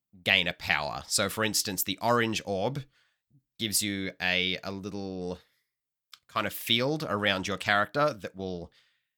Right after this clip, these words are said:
uh, make invisi-, uh, otherwise invisible platforms visible, and you'll be allowed to step onto them. So that uncovers new paths within the world to, to complete puzzles. Uh, the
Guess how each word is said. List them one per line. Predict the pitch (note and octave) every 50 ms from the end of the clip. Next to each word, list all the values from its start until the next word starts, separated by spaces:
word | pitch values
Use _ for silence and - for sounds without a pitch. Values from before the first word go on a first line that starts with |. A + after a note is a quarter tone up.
| _ _ _ _ _ _ _ _ _ -
uh, | D#2+ D#2+ E2 E2 E2 E2+ E2 -
make | G2 G#2+ G#2+ G#2+ G#2 G#2+ G#2 G#2 G2+ F#2+ - - - - - - - - - _ _ _ _ _ _ _ _ _ _ _ - -
invisi-, | A#2 A2+ G#2 F#2 A#2+ B2+ - - - - -
uh, | - G2+ G2 -
otherwise | A#2 C3 A#2 C3+ B2+ A#2+ A#2 A2 A2 F#2
invisible | E2 G2 G#2 F2 G2+ G#2+ F2+ G#2 F2 F#2+ F2
platforms | - - G2 - - - G2+ F#2+ F2+ F2 -
visible, | F#2 F2 G2 G2 F2+ G2+ F2 F2+ F2 E2+ F2 D2+
and | - F2+ F2 D#2 E2+ E2 -
you'll | - F2 F#2+
be | F2 - F#2+
allowed | F2+ F2 F2 F2 D#2+ E2 -
to | - F2+ E2 - _ -
step | - - - - F2+ - - -
onto | D#2 D2 C#2 - D2+ C2+
them. | B1+ - B1+ D2
So | - - G2 F2
that | G2 F#2 - -
uncovers | A#2 A#2 A2 - G#2+ G#2+ F2+ G#2 F#2+ F2
new | G#2+ G#2 G2+ F#2+
paths | - - F#2 D#2 E2 - - -
within | F2+ E2+ F2 E2
the | E2 E2
world | D#2+ E2 D#2+ D#2+ D#2 D#2 -
to, | - F#2 E2+ E2 E2 - _ _ _ _ _ _ _ _ _ _ _ _ -
to | - F#2+
complete | - - G#2 F#2 - - F#2+ E2 - -
puzzles. | - F2 C#2 - - - - - - - - _ _ -
Uh, | - E2 D#2+ E2 - _ -
the | - - F2+